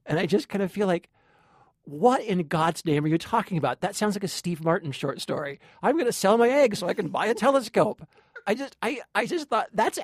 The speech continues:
actually, that's actually, you actually wrote that in your script. That's, that's her,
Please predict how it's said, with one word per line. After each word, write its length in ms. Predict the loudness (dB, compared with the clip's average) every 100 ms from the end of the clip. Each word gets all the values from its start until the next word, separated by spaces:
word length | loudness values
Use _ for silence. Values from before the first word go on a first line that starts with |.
| -2
actually, 580 | -4 -4 -6 -4 -4
that's 240 | -2 -4 -4
actually, 380 | -8 -8 -10 -8
you 120 | -4
actually 280 | -4 -4 -8
wrote 260 | 0 0 0
that 100 | -4
in 80 | -2
your 100 | -6
script. 320 | -2 -2 -2
That's, 320 | -2 -2 -4 -16 _ _
that's 260 | 0 0 0
her, 280 | -2 -2